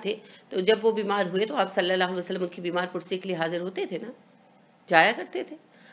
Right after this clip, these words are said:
और आप सल्लल्लाहु अलैहि वसल्लम आखिर वक्त में भी उनके पास थे और उनको तलकीन करते रहे, यहाँ तक कि उन्होंने इनकार कर दिया।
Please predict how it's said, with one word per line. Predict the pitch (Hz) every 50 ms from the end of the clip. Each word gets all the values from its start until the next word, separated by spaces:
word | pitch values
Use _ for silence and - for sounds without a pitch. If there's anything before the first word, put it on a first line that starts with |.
| - - _
और | - 190 196 202 202 196
आप | 180 - 190 202 185
सल्लल्लाहु | - - 202 196 202 196 196 190 185 190
अलैहि | 196 190 190 185 185 185 180 196
वसल्लम | 185 175 175 - 185 180 185 180
आखिर | 180 175 - 226 196
वक्त | 202 202 202 -
में | 233 214
भी | 233 214
उनके | 214 226
पास | 214 208 196 190 190 190 - -
थे | 208 190 - - - - - - - _ -
और | 170 185
उनको | 190 202 185 196
तलकीन | 190 202 185 185 190 190 196
करते | 190 196 190 190 - 196
रहे, | 185 185 185 185
यहाँ | 180 185 175 185 185
तक | 185 185
कि | 185 190
उन्होंने | 180 185 175 180 175
इनकार | 175 170 175 170 175 175
कर | - 196 185
दिया। | 185 190 185 196